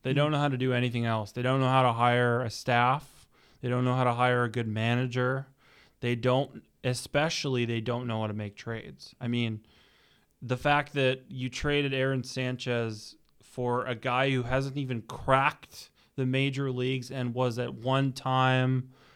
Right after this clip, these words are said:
Speaker 1: a good power prospect, but has completely plummeted in the Houston system. And they were probably just like, "Let's call the Blue Jays and offer this for that, and maybe we'll get him."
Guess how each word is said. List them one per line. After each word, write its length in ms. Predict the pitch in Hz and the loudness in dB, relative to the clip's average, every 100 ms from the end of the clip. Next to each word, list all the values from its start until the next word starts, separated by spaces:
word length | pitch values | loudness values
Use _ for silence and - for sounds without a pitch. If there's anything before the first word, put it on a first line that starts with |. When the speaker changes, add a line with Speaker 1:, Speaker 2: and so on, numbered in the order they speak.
| - | -10
Speaker 1:
a 100 | 131 | -6
good 360 | 113 127 127 120 | -2 2 2 0
power 360 | - 123 120 127 | -4 -2 0 -2
prospect, 600 | - 123 120 - 127 120 | 0 0 -2 -6 -8 -6
but 100 | 123 | -6
has 160 | 117 110 | -6 -6
completely 800 | - 123 - - 156 170 156 131 | -10 -14 -14 -10 -8 -6 -6 -8
plummeted 880 | 131 - 131 135 139 117 113 113 117 _ _ _ _ | -10 -12 -4 -2 -2 -4 -6 -8 -14 _ _ _ _
in 160 | 127 123 | -8 -6
the 60 | |
Houston 460 | 113 139 135 - 123 | -6 -8 -8 -8 -10
system. 420 | 120 127 - 120 | -8 -10 -8 -10
And 80 | 113 | -8
they 100 | 113 | -6
were 140 | 120 120 | -6 -8
probably 420 | - 135 135 135 | -6 -6 -4 -6
just 240 | 120 120 123 | -6 -12 -8
like, 380 | 117 110 - _ _ _ - | -8 -8 -12 _ _ _ -12
"Let's 160 | 135 | -12
call 220 | - 151 139 | -6 -4 -4
the 80 | |
Blue 220 | 120 127 127 | -4 -6 -6
Jays 260 | 127 113 | -6 -8
and 100 | 117 | -8
offer 280 | 117 113 123 | -8 -8 -10
this 260 | 117 120 - | -10 -12 -14
for 160 | 120 | -12
that, 280 | 113 117 117 | -10 -10 -10
and 100 | 110 | -10
maybe 200 | 113 113 | -10 -10
we'll 160 | 113 110 | -12 -12
get 200 | 113 113 | -12 -12
him." 160 | 127 | -16